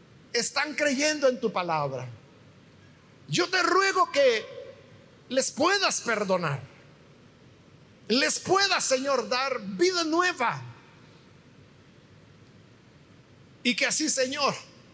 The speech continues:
podamos seguir el ejemplo de tu Hijo Jesús, quien no vio por sus propios intereses, sino por el de los demás.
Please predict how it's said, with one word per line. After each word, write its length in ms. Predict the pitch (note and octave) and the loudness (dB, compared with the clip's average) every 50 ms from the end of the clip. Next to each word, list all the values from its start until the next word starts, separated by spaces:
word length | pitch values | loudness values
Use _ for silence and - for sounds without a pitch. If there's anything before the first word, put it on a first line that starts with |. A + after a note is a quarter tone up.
| - - - - - - - - - - - - - - | -20 -20 -20 -20 -20 -20 -20 -20 -20 -20 -20 -20 -20 -4
podamos 460 | - C4+ C#4 C4 C4 C#4 D4+ D#4 D4 - | -2 0 0 2 0 0 0 2 2 2
seguir 280 | - B3 B3+ C#4+ D4+ | 2 2 0 2 2
el 140 | C#4+ C4+ C4 | 2 2 2
ejemplo 840 | A#3 - - - F#4+ F#4+ E4 C4+ A#3+ G#3 - - G#3+ G3 D3+ B2+ - - - - - - - - - - - - - - - - - - - - | 0 0 0 0 0 0 0 0 -2 -2 -2 0 2 2 2 0 -4 -10 -20 -20 -20 -20 -20 -20 -20 -20 -20 -20 -20 -20 -20 -20 -20 -20 -18 -4
de 160 | C#3+ A3 A3 | -4 -4 0
tu 180 | - A#3 A#3 | 2 0 2
Hijo 220 | A#3+ B3+ F#3+ A3+ A#3+ | 2 2 2 0 2
Jesús, 680 | - A3 G3+ - - B3 A3 D#3+ C#3+ - - - - - - - - - - - - - - - - - - - - - - - - - - - - - - - - | 2 2 2 2 2 2 0 0 0 -2 -6 -8 -14 -18 -20 -20 -20 -20 -20 -20 -20 -20 -20 -20 -20 -20 -20 -20 -20 -20 -20 -20 -20 -20 -20 -20 -20 -20 -20 -12 -4
quien 560 | - A#3 C4 C4 B3 B3 A#3+ A3+ G#3+ G3+ G3+ - | 0 2 2 2 2 0 -2 -4 -6 -6 -8 -8
no 340 | - G#3 A3 A#3 B3+ D4 D4+ | -8 -6 -4 -2 0 0 0
vio 280 | C#4 D4 D4 D4+ D#4 D#4 D#4 | 0 2 2 2 2 0 0
por 180 | D4+ C#4+ C4 B3 | 0 0 2 2
sus 200 | - C4+ A#3+ - | 2 0 0 -2
propios 600 | - - C#4+ D#4+ F4 F4 - E4+ D#4+ C4+ - C4 | -2 0 2 2 2 2 0 0 0 0 2 0
intereses, 920 | C4+ A#3+ A#3 - A#3+ A3+ G#3 F3 D#3+ - - D3+ D3+ C3+ B2+ - - - - - - - - - - - - - - - - - - - - - - - - - - - - - | 0 -2 -2 -2 0 2 2 2 2 2 0 0 -2 -4 -4 -8 -10 -14 -18 -20 -20 -20 -20 -20 -20 -20 -20 -20 -20 -20 -20 -20 -20 -20 -20 -20 -20 -20 -20 -20 -20 -20 -20 -10
sino 400 | - - - G#3 G#3+ G#3+ A3 A3 A3 | -6 -4 -2 -2 0 0 -2 -2 2
por 280 | A3 G#3+ G#3 G3+ G3+ G3+ | 2 2 2 2 0 -2
el 120 | A3 G3+ G3 | -4 -2 0
de 80 | G#3 | 2
los 140 | G3 G3+ F#3+ | 2 2 0
demás. 600 | G#3 G#3 G3+ B3+ C4+ G3 - - - - - - | 0 -2 -2 -2 -2 0 -2 -2 -4 -4 -8 -12